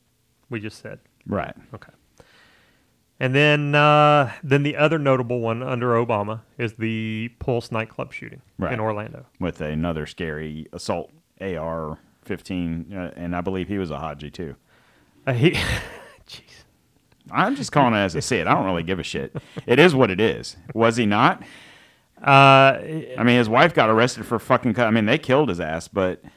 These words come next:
Speaker 2: he was. So they're from fucking,
Speaker 1: His
Speaker 2: um,
Speaker 1: parents were from Afghan, and he was raised as a Muslim. Yes.
Speaker 2: Exactly. Sugar water.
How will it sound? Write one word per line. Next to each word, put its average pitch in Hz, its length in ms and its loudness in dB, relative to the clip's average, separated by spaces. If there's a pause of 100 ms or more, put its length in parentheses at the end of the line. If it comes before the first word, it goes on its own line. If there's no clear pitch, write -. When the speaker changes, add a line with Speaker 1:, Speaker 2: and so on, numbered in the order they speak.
(600)
Speaker 2:
he 117 160 0
was. 127 480 0 (380)
So 98 580 0
they're 110 220 0
from 127 260 0
fucking, 127 540 0
Speaker 1:
His 131 100 4
Speaker 2:
um, 120 100 4
Speaker 1:
parents 156 380 2
were 147 140 -2
from 139 180 -8
Afghan, 117 640 -4
and 113 240 -6
he 113 100 -6
was 110 140 -6
raised 107 300 -6
as 101 120 -8
a 110 40 -10
Muslim. 104 400 -12 (180)
Yes. 104 80 -6
Speaker 2:
Exactly. 90 400 -6 (160)
Sugar 95 260 -4
water. 62 220 -10